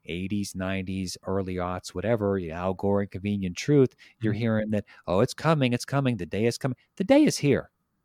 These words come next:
Speaker 2: Yeah.
Speaker 1: Things are screwed up. Things are
Speaker 2: I
Speaker 1: screwed
Speaker 2: enjoyed
Speaker 1: up.
Speaker 2: that movie. I mean, not the, the whole problem that we were facing, but I thought the movie was well done.
Speaker 1: Mo-, the movie
Speaker 2: I
Speaker 1: was
Speaker 2: watched
Speaker 1: very,
Speaker 2: that.
Speaker 1: very well done. Co-, co-
Speaker 2: Yeah, I forget how old I was when I watched that even, but I was like,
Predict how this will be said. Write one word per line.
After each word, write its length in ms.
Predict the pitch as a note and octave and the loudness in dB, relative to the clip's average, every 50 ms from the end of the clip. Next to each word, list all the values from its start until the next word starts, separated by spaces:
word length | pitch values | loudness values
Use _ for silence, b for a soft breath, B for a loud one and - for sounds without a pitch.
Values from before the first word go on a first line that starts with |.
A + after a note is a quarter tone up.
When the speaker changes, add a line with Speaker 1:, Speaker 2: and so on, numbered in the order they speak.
| _ _ _ _ _ _ _ _ _ _ _ _ - | _ _ _ _ _ _ _ _ _ _ _ _ 2
Speaker 2:
Yeah. 80 | A3 | 4
Speaker 1:
Things 160 | D4+ D#4 - - | 4 4 4 2
are 60 | B3 | 0
screwed 400 | - - - - D3+ C#3+ B2+ A2+ | 0 -2 -4 0 0 2 2 2
up. 240 | D#2 C2 - _ _ _ _ _ _ _ - | -2 -4 -6 _ _ _ _ _ _ _ -2
Things 240 | - F#3 G3 F#3 - | 0 0 2 2 0
are 40 | F#3 | 0
Speaker 2:
I 20 | |
Speaker 1:
screwed 360 | - - - - D3+ C#3+ C3 | -2 -2 -2 2 4 4 6
Speaker 2:
enjoyed 220 | B2 A#2+ D3 F3 A#2 | 6 6 6 4 2
Speaker 1:
up. 80 | - | -2
Speaker 2:
that 80 | - - | -4 -4
movie. 260 | G#2+ G#2 G#2+ G2+ G2 _ _ _ _ _ _ _ _ - | -2 -2 -2 -2 -4 _ _ _ _ _ _ _ _ 2
I 100 | C3+ C3 | 4 6
mean, 160 | C3+ B2+ A#2+ C3 | 6 6 4 4
not 220 | D3+ C#3+ C3 - - | 4 4 4 4 4
the, 280 | B2 A#2 A2 G#2+ F#2+ - - | 2 4 4 2 0 -2 -2
the 80 | B2 | -2
whole 200 | A2 - C3 A#2 | 0 2 2 0
problem 420 | - - - C3+ B2+ C3 A#2 A2 G#2+ | 0 2 4 6 6 6 4 2 -2
that 100 | G#2 - | -2 -2
we 80 | B2 | -2
were 80 | G#2+ G2+ | -2 -2
facing, 380 | - - B2+ C3+ B2+ - A2 G2+ | 0 2 2 4 4 2 0 0
but 200 | G#2+ G#2+ C3+ C3+ | 0 -2 0 0
I 60 | B2 | -2
thought 140 | A#2+ C#3 C3+ | -2 -2 -2
the 60 | A2+ | -2
movie 180 | G#2+ B2 C3 A#2 | -2 -2 -2 -2
was 120 | G2+ G2 | -2 -2
well 100 | G#2 G2+ | -2 -2
done. 240 | G#2 G#2+ A#2 A2+ G2 - _ _ - - | -2 -2 -2 -2 -4 -8 _ _ -4 2
Speaker 1:
Mo-, 120 | - C3+ B2+ | 2 2 4
the 120 | A#2 B2 | 4 2
movie 140 | B2 A#2+ A2+ | 4 6 6
Speaker 2:
I 60 | A2+ | 6
Speaker 1:
was 60 | A#2+ A#2 | 6 4
Speaker 2:
watched 220 | B2+ B2 G#2 G#2 | 4 2 2 0
Speaker 1:
very, 100 | A2 G#2+ G#2+ | 0 0 0
Speaker 2:
that. 80 | G#2+ - | 0 -2
Speaker 1:
very 120 | G2+ F2+ | -4 -6
well 120 | E2+ D#2 - | -6 -8 -8
done. 880 | - - _ _ - - - - - - - _ _ _ - - A2+ A2 | -12 -20 _ _ -20 -20 -20 -20 -20 -20 -20 _ _ _ -6 -4 -4 -4
Co-, 40 | A2 - | -6 -6
co- 120 | - - | 0 0
Speaker 2:
Yeah, 40 | - | 2
I 20 | C#3 | 2
forget 180 | - G#3+ A3 - | 2 2 2 2
how 120 | - G#2 | 2 2
old 140 | G2+ B2+ D#3 C#3 | 2 2 0 -2
I 40 | |
was 100 | G#2 G2+ - | -4 -4 -4
when 80 | G#2 | -2
I 20 | G2+ | -2
watched 280 | G#2 B2 E3 - - - | -2 -2 -4 -4 -6 -6
that 80 | F#2+ G2 | -6 -4
even, 160 | G2 G2 G2 | -4 -4 -4
but 80 | G2 G2+ | -2 -2
I 40 | |
was 100 | G#2 G2+ | -2 -2
like, 100 | G#2 G2+ | -4 -6